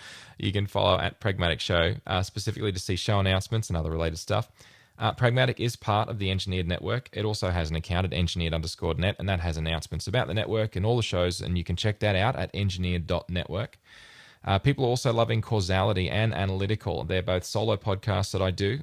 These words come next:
um, and look at different things like cause and effect, uh, and other major events in history. So if you're a fan of this show, you might like it, those as well.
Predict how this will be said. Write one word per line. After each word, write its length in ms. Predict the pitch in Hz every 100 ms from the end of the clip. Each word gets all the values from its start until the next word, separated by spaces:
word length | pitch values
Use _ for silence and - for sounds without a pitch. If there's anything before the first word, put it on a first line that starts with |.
| -
um, 420 | 90 87 90 90 -
and 320 | 87 90 82
look 140 | 92 101
at 80 | -
different 260 | 98 92 90
things 200 | 92 87
like 120 | 85
cause 260 | - 98 92
and 60 |
effect, 440 | 90 - 101 - - -
uh, 280 | 90 85 -
and 420 | 92 90 90 - - -
other 200 | 92 92
major 280 | 92 87 90
events 260 | 90 90
in 60 | 92
history. 300 | 87 - 95
So 160 | - 95
if 100 | 98
you're 100 | 98
a 40 |
fan 260 | - 135 135
of 80 |
this 100 | 117
show, 220 | 110 123 117
you 160 | 110
might 200 | 95 92
like 260 | 98 101 -
it, 180 | 98 -
those 240 | 98 95
as 120 | 92
well. 320 | 101 98 139